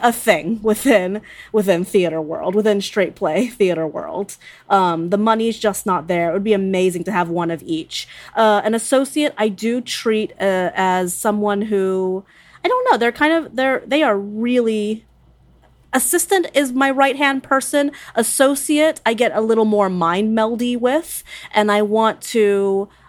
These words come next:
I want to get more input from them about what they, their thoughts are on the system, their thoughts on the space. Um, I, and yeah, associates for me,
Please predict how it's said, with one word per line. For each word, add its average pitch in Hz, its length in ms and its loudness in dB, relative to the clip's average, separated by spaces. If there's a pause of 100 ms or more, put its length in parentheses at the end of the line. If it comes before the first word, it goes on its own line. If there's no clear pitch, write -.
(200)
I 214 140 4
want 226 320 0
to 226 80 -2
get 208 240 2
more 208 240 2
input 214 380 -2
from 202 180 -2
them 196 160 0
about 185 300 2
what 180 280 -2
they, 202 640 2
their 208 220 4
thoughts 214 400 0
are 190 160 4
on 180 140 0
the 165 80 -2
system, 247 760 -2
their 185 160 -2
thoughts - 320 0
on 180 140 -2
the 165 80 -4
space. - 720 -2 (420)
Um, 180 680 2 (760)
I, 220 560 4
and 233 160 -2
yeah, 233 480 0
associates 262 600 -2
for 254 160 -2
me, 233 480 -2